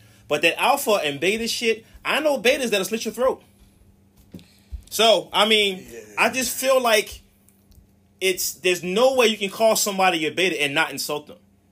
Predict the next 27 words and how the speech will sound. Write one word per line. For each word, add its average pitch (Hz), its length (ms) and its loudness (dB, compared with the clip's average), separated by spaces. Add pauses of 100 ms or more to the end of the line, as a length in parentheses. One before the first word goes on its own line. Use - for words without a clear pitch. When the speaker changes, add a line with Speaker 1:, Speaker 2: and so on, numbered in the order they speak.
Speaker 1:
It's, 160 240 -4
it's 151 160 -4
impossible. 180 500 -2
Speaker 2:
Oh, 233 120 2
well, 196 280 0
I, 185 200 -2
Speaker 1:
Because 185 460 2
Speaker 2:
I, - 20 -6
I 156 40 -4
Speaker 1:
most 214 120 2
of 233 60 0
the 240 60 4
Speaker 2:
agree. 233 100 -2
Speaker 1:
time 214 280 2
when 196 120 -4
you 185 120 -6
hear 220 320 -6
the 247 120 -10
term, 160 380 -6
I've 202 200 0
been 277 100 -4
called 190 240 2
betas 165 240 -2
many, 165 220 -4
many 170 200 -6
times 165 220 -4
before. 156 380 -6